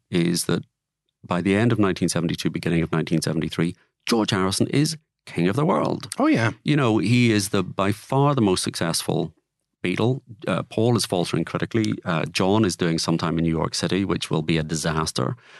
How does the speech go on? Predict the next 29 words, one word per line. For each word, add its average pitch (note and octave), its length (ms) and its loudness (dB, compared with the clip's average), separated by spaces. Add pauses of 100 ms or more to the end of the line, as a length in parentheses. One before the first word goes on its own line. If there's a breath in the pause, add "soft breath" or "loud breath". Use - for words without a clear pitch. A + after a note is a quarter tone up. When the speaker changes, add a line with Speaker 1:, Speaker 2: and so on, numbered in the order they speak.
(200 loud breath)
Speaker 1:
Uh, E2+ 320 0
Ringo A2+ 520 2
is E2+ 220 2
probably E2+ 280 -2
the E2 100 -2
second - 340 -2
most E2 180 0
successful - 480 -4
Beatle, - 300 -2
but - 220 -6
George D3 440 0 (100)
is G#2 380 2
regarded F2 600 0
as F2 260 0
one E2+ 180 2
of E2 100 -2 (160)
the B2+ 180 4
most A2 320 2
powerful F2 340 -4
people E2+ 300 -8
in E2 100 -2
the E2 80 0
music E2 400 -4 (560)
industry. - 560 -2 (400)
And F#2 480 0 (120)
a G2+ 60 2
lot G#2+ 300 4
of F2+ 100 -2
that E2 420 -2